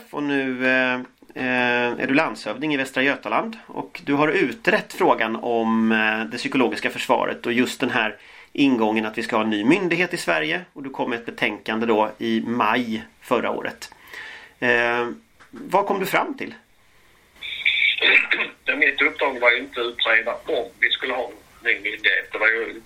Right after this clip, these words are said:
Speaker 2: princip redan bestämt i direktiven att det skulle inrättas en, en ny myndighet. Och, eh, vad vi föreslog då, det var ju dels att försöka knäcka på frågan, vad är ett psykologiskt försvar för någonting? Vad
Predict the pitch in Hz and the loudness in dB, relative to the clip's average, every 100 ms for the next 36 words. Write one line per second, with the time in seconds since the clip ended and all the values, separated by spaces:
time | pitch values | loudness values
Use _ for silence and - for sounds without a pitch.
0 | - 113 - - - 107 101 - - 113 | -2 -2 -2 -2 -2 -2 -2 -6 0 0
1 | - - 101 101 101 - 98 95 - - | 0 -4 -2 0 2 0 0 -4 -12 -16
2 | - - - - 117 107 - - 110 120 | -20 -20 -20 -4 0 0 2 0 2 0
3 | 120 104 - 95 107 95 92 - 104 104 | 2 -2 -4 -6 -8 -10 -8 -6 -6 -4
4 | 98 92 98 - - - - - - - | -4 0 0 2 0 -2 -6 -10 -12 -16
5 | - - - - 120 120 - - 117 113 | -20 -20 -20 -2 0 0 -2 0 0 0
6 | 110 - - 117 113 107 - 120 - - | -4 -8 -4 0 0 0 2 0 0 0
7 | 117 113 113 104 107 110 110 113 113 104 | -2 -2 -4 -4 0 0 2 2 2 0
8 | 101 - - - 110 107 - 117 - - | -4 -4 -2 -4 -6 -4 0 0 0 -2
9 | - 120 - - 117 117 117 113 101 110 | 2 2 2 -2 -2 0 0 0 0 2
10 | 104 110 - - - - - 113 - 117 | 4 4 2 -2 -4 -4 -2 -4 -2 -6
11 | - - 110 85 - - 92 95 92 - | 0 0 0 0 -2 -2 -4 -6 -8 -6
12 | - 76 85 95 | -2 -2 -2 2